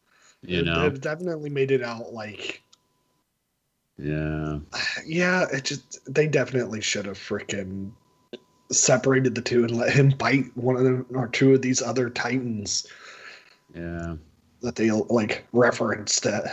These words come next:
Speaker 2: <laughs> at the beginning, like, in the intro.
Speaker 1: Yeah. Yeah.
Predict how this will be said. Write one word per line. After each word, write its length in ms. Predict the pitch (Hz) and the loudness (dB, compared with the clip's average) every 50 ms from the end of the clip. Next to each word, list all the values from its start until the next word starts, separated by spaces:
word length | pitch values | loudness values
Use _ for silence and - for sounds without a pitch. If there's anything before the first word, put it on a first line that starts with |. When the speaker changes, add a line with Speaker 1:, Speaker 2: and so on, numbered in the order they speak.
| - - | -4 -2
Speaker 2:
<laughs> 80 | - - | 2 4
at 140 | 170 160 139 | 4 4 4
the 80 | 147 135 | 4 4
beginning, 440 | 131 131 123 127 123 120 131 120 123 | 2 4 4 2 2 2 2 -2 -2
like, 200 | 123 120 - 135 | -4 -2 -2 -4
in 80 | 120 117 | -4 -4
the 180 | 113 107 101 - - | -6 -8 -10 -8 -8
intro. 540 | 123 120 120 - - 120 107 101 98 95 - _ _ _ _ _ _ _ _ - - - - _ _ _ _ _ _ _ _ | -8 -4 -4 -4 -4 -4 -6 -6 -6 -10 -12 _ _ _ _ _ _ _ _ -20 -20 -20 -20 _ _ _ _ _ _ _ _
Speaker 1:
Yeah. 160 | - 98 98 - 85 _ _ _ _ _ _ _ - - - _ _ _ _ - | -8 -6 -6 -6 -8 _ _ _ _ _ _ _ -14 -14 -14 _ _ _ _ -10
Yeah. 180 | 92 92 92 | -8 -8 -8